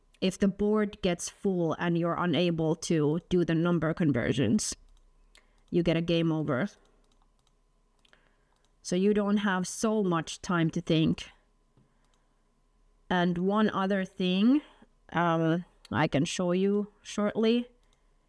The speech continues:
Oh, we l-, completed level two. All right, let's just go to the next one. I think this is the last one y-, where you still have the guides. Uh,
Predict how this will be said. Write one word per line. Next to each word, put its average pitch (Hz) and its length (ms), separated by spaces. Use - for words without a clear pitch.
Oh, 190 160
we 180 160
l-, 190 240
completed 196 540
level 170 260
two. 151 340
All - 60
right, 175 160
let's 175 220
just 180 200
go 175 140
to 175 140
the 170 100
next 170 300
one. 165 160
I 185 80
think 285 320
this 254 160
is 277 120
the 220 100
last 190 340
one 226 160
y-, 196 160
where 180 220
you 175 160
still 185 300
have 185 200
the 170 80
guides. 165 720
Uh, 160 320